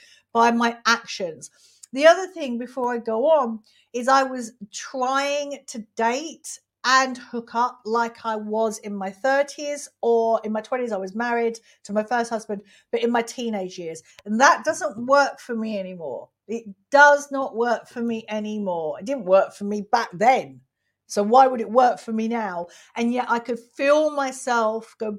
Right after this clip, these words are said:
back in, back into the patterns of dating and hooking up with people. So I had to talk myself down off this ledge because I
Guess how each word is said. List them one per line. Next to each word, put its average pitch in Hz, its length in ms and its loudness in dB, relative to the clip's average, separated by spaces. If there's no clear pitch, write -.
back 269 340 4
in, 277 180 -12
back 277 340 4
into 277 220 -14
the 269 80 -8
patterns 208 600 -6
of 202 280 -8
dating 226 580 0
and 208 140 -6
hooking 240 400 -6
up 208 260 -2
with 214 280 -6
people. 185 540 -10
So 269 440 6
I 262 100 4
had - 340 -2
to - 140 -10
talk 302 300 0
myself 247 460 -2
down 240 240 4
off 226 160 -10
this 185 220 -12
ledge 294 600 2
because 226 360 -6
I 202 160 0